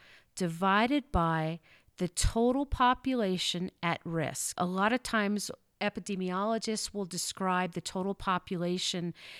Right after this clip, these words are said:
in a unit called person time, and we'll talk about that in a, in a little bit.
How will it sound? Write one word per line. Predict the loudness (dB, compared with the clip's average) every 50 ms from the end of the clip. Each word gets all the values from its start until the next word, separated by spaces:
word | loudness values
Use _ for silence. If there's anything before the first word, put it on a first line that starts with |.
| -20 -14 _ 0
in | 2 4 4
a | 4
unit | 2 2 2 2 2 0 0 -4
called | -4 -2 -2 -2 -2 2 6
person | 6 6 6 4 0 -2 -4 -2 -2 -2 -2 -2
time, | -4 -4 -4 -2 -2 -2 -2 -2 -4 -8 -12 -14 _ -20 -20 -20 -20 -20 _ _ -8
and | -4 -2 -2 0 0 -2 -2 -4 -6 -8
we'll | -10 -10
talk | -6 -2 -4 -4 -4
about | -2 -4 -4 -4 _ -2
that | -2 -2 -2 -2 -2
in | 0 0 0
a, | -2 -4 -4
in | -4 -4 -4
a | -2
little | -4 -4 -4 -6 -6
bit. | -4 -4 -4 -4 -6 -10 -14 -14